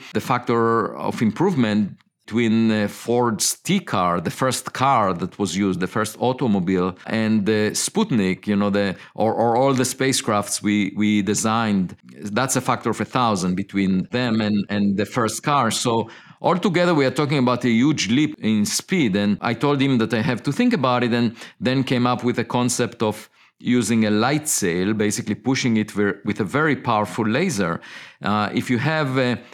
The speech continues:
a thin film of material, roughly the size of a person, uh, that weighs about a gram, and you shine a powerful laser on it, uh, with a hundred gigawatt over a few minutes, then it will reach a fifth of the speed of light,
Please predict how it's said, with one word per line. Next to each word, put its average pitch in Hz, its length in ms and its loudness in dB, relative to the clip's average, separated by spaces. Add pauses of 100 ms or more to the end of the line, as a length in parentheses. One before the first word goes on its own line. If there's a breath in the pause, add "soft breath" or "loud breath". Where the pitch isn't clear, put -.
a - 80 -2
thin 165 500 -2
film 135 540 0
of - 300 -8
material, 101 800 0 (360 loud breath)
roughly 156 340 0
the 117 100 0
size 120 380 0
of 107 140 -2
a 107 60 -2
person, 101 600 0 (460 loud breath)
uh, 101 160 -2
that 101 260 -2
weighs 110 340 2
about 95 300 0
a 101 60 -2
gram, 110 560 0 (420 loud breath)
and 113 220 2
you 113 100 4
shine 139 720 0
a 107 60 -4
powerful 131 500 0
laser 117 540 2
on 95 180 0
it, 92 300 -4 (100)
uh, 101 300 0
with 104 160 -2
a 120 60 -2
hundred 127 400 0
gigawatt 101 560 0 (100)
over 120 320 0
a 110 40 -2
few 175 280 0
minutes, 160 560 0
then 135 220 0
it 135 160 -2
will 117 160 2
reach 127 320 0
a 113 40 -4
fifth - 300 -4
of 98 160 -4
the 104 80 0
speed 104 320 -2
of - 160 -6
light, 87 400 -4